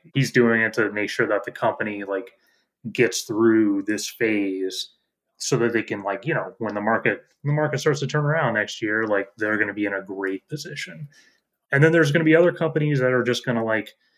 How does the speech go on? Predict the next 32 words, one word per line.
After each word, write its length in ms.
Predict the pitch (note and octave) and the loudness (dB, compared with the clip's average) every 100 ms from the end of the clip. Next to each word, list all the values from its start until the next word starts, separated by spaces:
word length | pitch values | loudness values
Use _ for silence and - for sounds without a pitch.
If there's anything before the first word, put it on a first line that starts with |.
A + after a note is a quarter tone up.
| _ _ _ | _ _ _
you 120 | C#3 A#2+ | 0 2
know, 160 | A2 | 4
they're 120 | A2 | 4
gonna 180 | A2+ A#2 | 6 4
do, 180 | A2+ A#2 | 4 2
like, 160 | G#2+ G2 | 2 0
half-assed 1200 | - A2+ A2+ A2 - - A2+ G#2 G#2 G2+ - - _ - | 0 2 2 0 -6 -6 -2 0 0 0 -6 -10 _ -12
solutions 640 | - A#2 A2+ C3+ - A2 | -4 0 0 0 0 -2
there, 440 | A#2 G#2 G#2 G2 - _ _ _ _ | 0 0 2 0 -2 _ _ _ _
and 140 | A#2+ A2 | -2 0
they're 100 | G#2+ | -2
just, 240 | G#2 - | -2 -4
like, 220 | A2+ F#2 | -4 -4
not 440 | G2+ G2+ G#2 G2+ - | -4 -2 0 -2 -4
going 360 | F#2+ G2 F#2+ | -8 -6 -8
to 200 | G2 F2+ | -8 -10
survive. 680 | - - D3+ D#3+ D#3+ D#3 D#3 - _ _ _ | -10 -10 -10 -10 -10 -12 -14 -16 _ _ _
You 140 | C#3+ | -2
mentioned 320 | B2+ B2 A#2+ | 2 2 2
H 220 | A2+ A2 A2+ | 2 2 0
F 80 | |
T, 300 | - D3 C3+ | 0 2 2
like, 280 | A#2+ A2 - | 2 -2 -2
this 160 | F3+ F3 | -2 2
happened 400 | E3+ D#3+ D#3 B2 | 0 2 0 -2
very 420 | G#2+ A#2+ C3 A#2+ | 2 2 2 0
much 560 | A2 G#2 F#2+ - - - _ _ - | -2 -6 -6 -8 -10 -14 _ _ -8
in 160 | A2+ | -8
my 220 | G2+ F#2+ F#2+ | -6 -6 -6
career, 400 | - - D#3+ D3+ | -10 -14 -12 -10
right? 360 | D3 D#3+ - _ _ _ _ _ | -10 -10 -12 _ _ _ _ _
In 540 | - A#2 A2 G#2+ G#2+ | -4 -4 -2 -4 -8